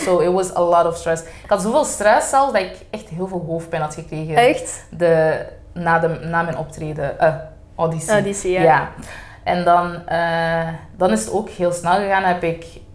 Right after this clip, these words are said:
Speaker 1: weer een mailtje gekregen van, "Ja, oké, je bent erdoor." Dan mocht ik naar de studio van Hans Franke. En
Speaker 2: Hansje!
Speaker 1: <laughs> Ja.
Speaker 2: Oh, leuk,
Speaker 1: En
Speaker 2: ja.
Speaker 1: daar, ehm, kregen we dan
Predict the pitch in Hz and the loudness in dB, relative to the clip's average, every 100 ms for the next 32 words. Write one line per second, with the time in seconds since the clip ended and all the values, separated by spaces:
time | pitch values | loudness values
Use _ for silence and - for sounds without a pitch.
0 | - - 160 170 180 175 175 175 180 175 | -14 -8 -4 -2 0 0 0 -2 -4 -4
1 | 165 165 160 160 170 165 165 165 160 165 | -2 -2 -2 -2 -2 0 0 0 -2 0
2 | 170 302 170 165 - 165 156 151 - 190 | 2 2 0 -4 -2 0 0 0 -2 4
3 | 180 175 160 160 151 165 165 180 233 262 | 4 4 0 0 0 0 0 2 2 2
4 | 311 - - - - - 370 523 494 480 | -2 -8 -6 -6 -8 -4 2 4 6 6
5 | 453 427 392 - 359 349 622 - 277 233 | 6 6 6 6 8 8 8 6 6 6
6 | 247 - - - 254 247 226 214 220 220 | 4 0 2 4 6 6 6 6 4 6
7 | 196 202 208 - - 196 185 180 175 175 | 6 6 4 0 0 4 6 6 4 2
8 | 175 180 - 208 202 190 185 | -4 -10 -8 -4 0 2 2